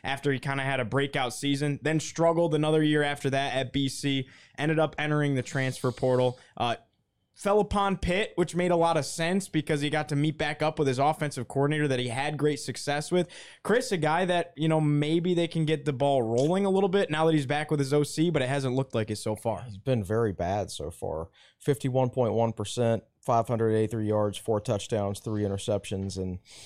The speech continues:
Speaker 2: he's only above fifty percent because I think he completed about seventy-five percent against Wofford in the first game of the
Speaker 1: <laughs>
Speaker 2: season. It's just, has been pretty bad.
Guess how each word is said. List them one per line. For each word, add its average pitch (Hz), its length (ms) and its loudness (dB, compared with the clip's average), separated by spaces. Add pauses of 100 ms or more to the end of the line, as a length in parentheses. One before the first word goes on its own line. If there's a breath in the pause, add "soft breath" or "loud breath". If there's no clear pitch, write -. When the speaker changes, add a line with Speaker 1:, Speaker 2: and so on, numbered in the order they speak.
(260 loud breath)
Speaker 2:
he's 127 140 0
only 180 220 4
above 139 280 2
fifty - 280 -2
percent 120 400 -2
because 104 200 -4
I 104 80 0
think 104 200 -6
he 107 180 -10
completed 110 460 -6
about 92 260 -4
seventy-five 113 600 -2
percent 98 280 -8
against 90 240 -12
Wofford 85 380 -6
in 85 80 -12
the 90 80 -12
first 85 260 -10
game 92 120 -12
of - 160 -10
the - 60 -6
Speaker 1:
<laughs> - 20 -6
Speaker 2:
season. 87 380 -10
It's 85 120 -10
just, 92 240 -10 (380 loud breath)
has 127 100 -4
been 113 220 0
pretty 120 320 -2
bad. 95 500 0